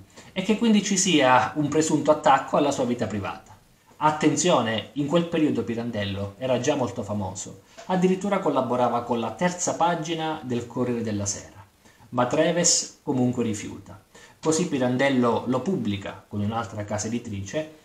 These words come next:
e poi però, dopo la fine della prima tiratura,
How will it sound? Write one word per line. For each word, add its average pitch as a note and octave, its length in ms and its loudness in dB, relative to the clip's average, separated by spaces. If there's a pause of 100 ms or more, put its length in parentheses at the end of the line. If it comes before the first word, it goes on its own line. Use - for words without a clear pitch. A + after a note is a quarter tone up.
(160)
e G#3+ 100 -2
poi F#3 260 2
però, D3 520 2
dopo A#2+ 260 -2
la A#2 160 0
fine C3 240 0
della G#2 220 -2
prima C3 200 -4
tiratura, D3 800 0